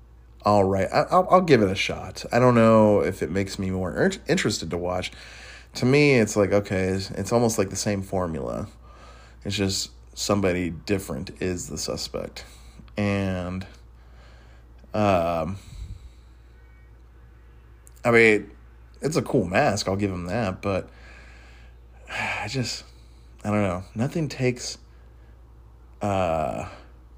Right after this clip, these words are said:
nothing, no one will take the spot of Michael Myers for me. And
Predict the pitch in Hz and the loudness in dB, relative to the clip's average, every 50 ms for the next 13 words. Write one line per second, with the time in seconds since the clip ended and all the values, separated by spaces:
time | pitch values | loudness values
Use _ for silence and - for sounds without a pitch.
0 | - - - - - - - 117 139 156 - 196 - - 123 135 156 170 175 175 | -20 -20 -20 -20 -16 -8 -4 -2 -2 -2 -2 -4 -4 -2 0 2 2 2 2 2
1 | 175 175 170 156 143 139 139 131 - - 139 135 - 120 - - 101 101 107 101 | 0 0 0 -2 0 0 -2 -2 -2 -4 -6 -4 -4 -6 -2 0 0 0 0 0
2 | 104 95 92 92 85 85 82 78 73 62 65 - - - - 57 67 57 50 - | -2 -4 -4 -6 -6 -6 -6 -8 -8 -8 -8 -10 -10 -12 -12 -12 -12 -12 -12 -14
3 | - - - - - - - - - - - - - - - - - - - - | -14 -16 -20 -20 -20 -20 -20 -20 -20 -20 -20 -20 -20 -20 -20 -20 -20 -20 -12 -6
4 | - 107 104 107 107 104 104 101 101 98 98 101 101 | -2 0 2 2 2 2 2 2 0 0 -2 -4 -6